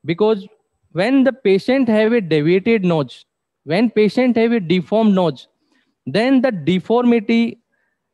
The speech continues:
have some extrinsic and some intrinsic force on the septum, and they ultimately distort the septum and they deviated the septum.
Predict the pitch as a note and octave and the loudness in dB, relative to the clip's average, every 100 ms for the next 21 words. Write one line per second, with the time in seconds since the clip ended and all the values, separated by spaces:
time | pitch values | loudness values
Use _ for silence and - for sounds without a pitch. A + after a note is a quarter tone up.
0 | _ _ _ - - - - G3 G#3+ - | _ _ _ -16 -16 -10 -4 -2 -2 -2
1 | A#3 A3 - E3+ - - A3+ A3 A#3 A#3 | -2 -2 -4 -8 -6 -4 -2 0 0 -2
2 | A3 - F#3 F#3+ G3+ G3+ F3+ F3+ G#3 A3 | -2 -4 -2 -2 -2 -2 0 0 0 -2
3 | - A3+ - F#3 G3 - F3 F#3 F#3 - | -4 -8 -6 -2 -2 -2 -2 0 0 -2
4 | D#3 - D3+ C3 - F3 A3+ G#3 A#3 F3+ | -4 -4 -6 -6 -6 -4 -2 0 0 -2
5 | F3 G#3 F#3+ F3+ F#3+ G#3+ A3 _ - C#3 | -2 0 0 0 -2 -4 -4 _ -12 -4
6 | F3+ - G3+ G#3 F#3 G3+ - F3+ E3 G3 | -4 -2 0 0 0 -2 0 -2 -2 -4
7 | G3+ E3+ F3 E3+ E3+ D#3 D3 D#3 E3 E3 | -2 -2 -2 -2 -2 0 0 0 0 0
8 | F3 D#3+ E3 - B2+ - B2+ | -2 -2 -4 -4 -8 -8 -10